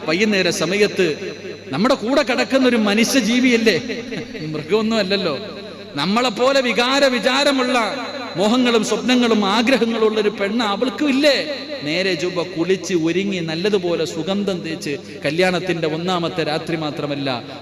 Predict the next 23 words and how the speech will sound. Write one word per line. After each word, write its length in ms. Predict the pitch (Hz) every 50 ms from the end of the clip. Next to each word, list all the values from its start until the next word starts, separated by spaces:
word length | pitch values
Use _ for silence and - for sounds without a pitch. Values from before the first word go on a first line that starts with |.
| -
മരിക്കുന്ന 560 | 135 139 139 147 165 147 - 185 165 156 147 135
രാത്രിയും 560 | 139 139 147 143 135 151 151 143 147 143 139
അങ്ങനെ 320 | 131 139 147 156 156 147
തന്നെയാകണം. 580 | 135 135 131 127 123 120 120 127 123 120 113 104 - - -
അല്ലാഹു 340 | 123 120 131 135 139 127 139
നമുക്ക് 300 | 131 135 135 127 - -
ഈമാൻ 300 | 156 156 151 139 131 123
തരുമാറാകട്ടെ. 800 | 127 123 127 127 123 123 120 120 117 117 117 120 120 110 107 113 120 117 - - - - -
അതാണ് 360 | 127 131 151 160 156 151 151
ഭാര്യയ്ക്ക് 420 | 135 139 139 143 147 156 139 - 143
സ്നേഹം. 440 | - - 135 143 147 139 139 135 -
പ്രായം 440 | 135 135 143 156 170 175 170 160 147
കൂടുന്നതിനനുസരിച്ച് 1300 | 143 - 147 165 170 175 165 156 147 139 139 139 135 143 147 - - 175 175 190 170 135 156 151 135 - - 151 143
സ്നേഹം 480 | - - 131 135 143 143 123 143 135
കൂടും, 600 | 127 135 131 131 131 131 127 117 117 135 135 123 113
അല്ലാതെ 300 | 123 127 139 143 135 139
കുറയല്ല. 640 | 135 143 143 135 131 135 147 151 139 131 123 123 110 110 135 143 - - - - - - - - - - - - - - -
പ്രായം 460 | 156 156 170 220 262 285 302 302 277 -
ചെല്ലുന്നതിനനുസരിച്ച് 1040 | 247 233 254 269 294 294 285 277 254 254 247 247 262 254 - 277 277 262 262 -
ഭർത്താവിനോട് 760 | 254 254 220 220 - - 247 269 294 294 294 277 269 262 254
ഭാര്യയ്ക്ക് 500 | 240 202 214 226 262 262 277 - 240 262
സ്നേഹം 480 | - - 233 247 269 277 - 285 269 262
തോന്നണം. 640 | 262 262 254 254 254 233 214 - - - - -